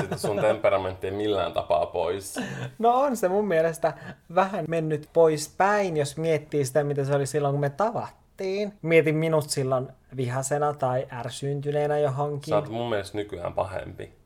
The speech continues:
Speaker 2: <laughs> Ai pahempi?
Speaker 1: Mm.
Speaker 2: Enkä oo.
Speaker 1: Anna jotain vanhoja esimerkkejä, mä vertaan nyt tän hetken
Speaker 2: No
Speaker 1: tilanteeseen.
Speaker 2: ennen siis, mulla on monesti silleen, että kun mä kirjoitan jonkun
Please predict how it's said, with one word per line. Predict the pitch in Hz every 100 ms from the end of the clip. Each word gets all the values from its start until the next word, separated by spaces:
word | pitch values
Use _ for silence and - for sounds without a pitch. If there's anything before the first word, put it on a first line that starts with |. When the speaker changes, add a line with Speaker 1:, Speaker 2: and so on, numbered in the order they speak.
| _ _ _ - -
Speaker 2:
<laughs> | 165 180 - 156 254 - -
Ai | 185
pahempi? | 175 202 220 254 165 175 147 143 110
Speaker 1:
Mm. | 123 120 113 123 127 117 - 240 240
Speaker 2:
Enkä | 180 156 147
oo. | 160 147 143 143 131 135 123
Speaker 1:
Anna | 107 113
jotain | 113 110 104
vanhoja | 104 101 98 87
esimerkkejä, | 87 87 87 90 - 85
mä | 87
vertaan | 90 87 - 87
nyt | -
tän | 82 85
hetken | 87 - -
Speaker 2:
No | -
Speaker 1:
tilanteeseen. | - - 180 190 - - 214 226
Speaker 2:
ennen | 180 185
siis, | 165 160 - - -
mulla | 170 180 175 202
on | 233
monesti | 226 202 -
silleen, | 165 151
että | 147
kun |
mä | 156
kirjoitan | 151 202 208 175
jonkun | 156 147 139 135